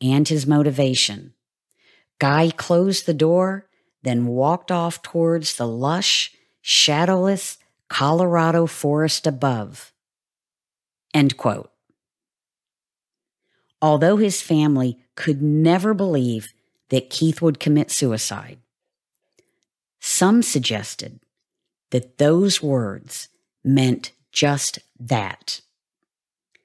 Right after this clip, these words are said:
that he walked away and killed himself.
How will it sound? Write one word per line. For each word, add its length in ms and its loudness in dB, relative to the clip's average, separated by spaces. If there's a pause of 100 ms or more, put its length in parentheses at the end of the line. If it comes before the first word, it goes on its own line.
(320)
that 120 0
he 140 0
walked 560 0
away 560 0 (640)
and 160 2
killed 280 2
himself. 680 -4